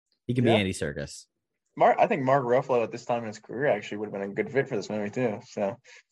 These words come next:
Speaker 1: He
Speaker 2: yeah.
Speaker 1: could, I, I could see him play Angier as well. Uh, and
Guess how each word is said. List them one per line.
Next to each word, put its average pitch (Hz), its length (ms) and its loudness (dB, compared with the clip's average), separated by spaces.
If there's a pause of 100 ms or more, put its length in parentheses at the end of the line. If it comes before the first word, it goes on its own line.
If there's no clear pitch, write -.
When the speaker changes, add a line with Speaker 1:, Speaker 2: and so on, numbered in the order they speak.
(160)
Speaker 1:
He - 120 2
Speaker 2:
yeah. 123 80 6
Speaker 1:
could, - 160 4
I, 69 220 -4
I 131 140 2
could 139 140 -2
see 143 180 4
him 131 140 4
play 117 200 6
Angier 98 380 0
as 73 100 -10
well. 76 240 -8 (540)
Uh, 98 460 2 (1800)
and 107 280 2